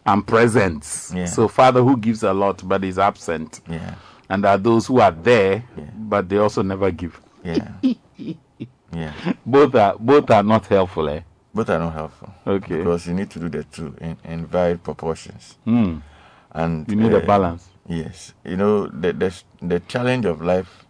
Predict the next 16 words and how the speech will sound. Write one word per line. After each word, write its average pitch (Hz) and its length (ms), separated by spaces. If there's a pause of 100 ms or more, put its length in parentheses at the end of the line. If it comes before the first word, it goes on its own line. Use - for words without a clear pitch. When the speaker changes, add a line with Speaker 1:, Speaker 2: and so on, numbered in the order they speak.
(120)
Speaker 2:
generally 92 320
is 85 100
the 78 100
balance. 80 540
Speaker 1:
Hmm. 95 320 (180)
Speaker 2:
And 92 160
sometimes 95 540
we 87 400 (140)
use 104 300
one 90 260
to 87 100
compensate 92 580
for 80 160
the 73 160
other. 78 200 (220)
Speaker 1:
Mm-hmm. 98 320